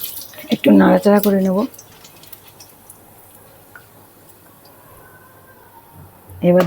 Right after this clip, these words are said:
দিয়ে দেবো চিনিটা, চিনিটা একটু ক্যারামেলাইজ হবে, কারণ চিনিতে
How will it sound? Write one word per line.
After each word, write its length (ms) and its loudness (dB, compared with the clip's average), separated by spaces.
দিয়ে 140 6
দেবো 180 4
চিনিটা, 360 0
চিনিটা 400 -2
একটু 160 -4
ক্যারামেলাইজ 580 -2
হবে, 200 2
কারণ 240 -4
চিনিতে 380 2